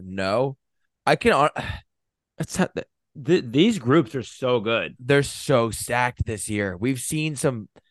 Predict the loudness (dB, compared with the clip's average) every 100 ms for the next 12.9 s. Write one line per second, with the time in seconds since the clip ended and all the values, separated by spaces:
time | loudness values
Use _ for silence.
0 | _ -2 2 2 0 2 2 2 2 2
1 | 0 _ _ 0 2 2 -2 -16 -18 _
2 | _ _ -6 -4 0 4 4 2 -2 -6
3 | -2 -2 -2 -8 -8 -6 -6 -6 -2 0
4 | -2 -6 -6 -6 -12 -20 -2 4 6 8
5 | 8 8 4 2 4 4 4 8 8 6
6 | 0 2 4 4 0 -2 -2 -2 -8 _
7 | -20 -20 _ _ _ 2 2 2 -4 -6
8 | -4 -4 -8 -20 -20 _ 2 4 4 8
9 | 6 6 2 2 2 -2 -2 -2 0 0
10 | 0 -2 0 0 -4 -10 -6 -4 2 2
11 | 4 6 8 8 8 6 _ _ _ 2
12 | 4 4 2 0 0 2 2 0